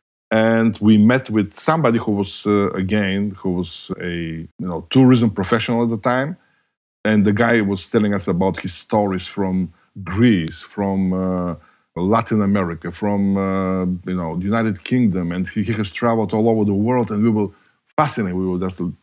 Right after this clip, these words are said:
mean, thirteen, fourteen-year-old kids. And that's what they wanted to be. So that's basically, if, if there's a life-changing moment, maybe that was it,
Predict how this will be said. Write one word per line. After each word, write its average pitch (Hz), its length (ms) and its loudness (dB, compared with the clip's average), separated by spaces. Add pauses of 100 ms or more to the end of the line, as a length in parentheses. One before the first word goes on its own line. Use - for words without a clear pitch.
(100)
mean, 82 240 -6
thirteen, 113 460 2
fourteen-year-old 95 920 -2
kids. 123 400 0 (720)
And 101 460 2 (720)
that's 120 240 2
what 107 80 6
they 104 100 4
wanted 95 280 0
to 85 100 -6
be. 78 220 -6 (180)
So 92 180 -2
that's - 460 -2 (180)
basically, 113 680 2 (260)
if, 104 280 -2
if 101 200 4
there's 101 160 4
a 98 80 2
life-changing 120 680 2
moment, 156 320 0
maybe 139 300 2
that 131 260 2
was 131 140 0
it, 156 140 0